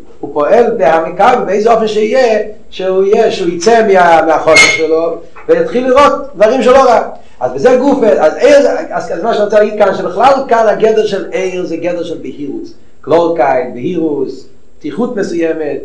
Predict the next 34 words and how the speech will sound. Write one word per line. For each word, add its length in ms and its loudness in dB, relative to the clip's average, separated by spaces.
לפתוח 420 2
את 120 0
העיניים, 460 4
זה, 160 4
זה 80 0
הגדר 300 4
של 160 2
עיר 240 2
כאן. 120 -4
זה 60 -4
גדר 320 4
כלולי, 420 6
שכולל 460 4
ריבוי 280 2
עניונים. 400 0
וזה 300 -4
גוף, 280 2
הוא 60 4
אומר, 400 4
ישנם 600 0
שלושה 380 0
דרגות. 580 -4
יש 400 2
סוג 200 -6
של 280 -6
עיר, 300 -2
אומרים, 540 -6
שהוא 220 -6
לא 260 2
עיר 140 0
החשך 460 -8
ממש. 540 -8
זאת 180 -4
אומרת, 400 2